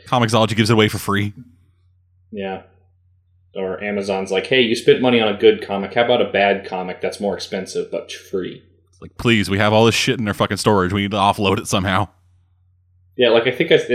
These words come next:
Speaker 2: I'll, I'll talk about the book I bought that gave me this free comic afterwards, but, um, yeah, no, I, I, I feel so bad 'cause I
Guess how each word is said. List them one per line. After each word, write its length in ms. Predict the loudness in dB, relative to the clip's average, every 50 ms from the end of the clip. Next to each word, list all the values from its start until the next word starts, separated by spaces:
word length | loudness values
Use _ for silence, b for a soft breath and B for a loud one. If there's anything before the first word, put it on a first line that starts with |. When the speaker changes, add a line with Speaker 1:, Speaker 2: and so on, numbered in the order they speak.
| -2 0 0 0
Speaker 2:
I'll, 300 | 0 2 0 0 -2 -4
I'll 60 | -2
talk 160 | 0 0 -2
about 220 | -2 -2 -6 -4 -6
the 80 | -6
book 240 | -4 -4 -6 -6 -4
I 80 | -6 -6
bought 400 | -4 -2 -2 -2 -2 -2 -4 -6
that 240 | -8 -8 -8 -6 -2
gave 260 | 0 0 0 0 -4
me 160 | -8 -8 -4
this 160 | -4 -4 -4 -6
free 220 | -8 -8 -10 -10
comic 540 | -10 -12 -12 -12 -12 -14 -14 -16 -16 -12 -6
afterwards, 720 | -6 -6 -6 -6 -8 -8 -8 -6 -6 -6 -8 -8 -10 -14 -14
but, 340 | -10 -8 -8 -8 -8 -8
um, 300 | -8 -6 -6 -6 -8 -10 -12 B B B B B B B B B B B B B B B B _ _ _ _ _ _ 0
yeah, 400 | 4 6 8 8 8 8 6 6
no, 380 | 4 6 6 8 8 6 4 2
I, 320 | 2 2 2 2 2 -4 0
I, 120 | 2 4 4 4 2 -2 0 2
I 100 | 2 4
feel 180 | 6 6 6 6
so 160 | 6 4 6
bad 280 | 6 6 6 4 4 4
'cause 120 | 4 2 4
I 120 | 4 2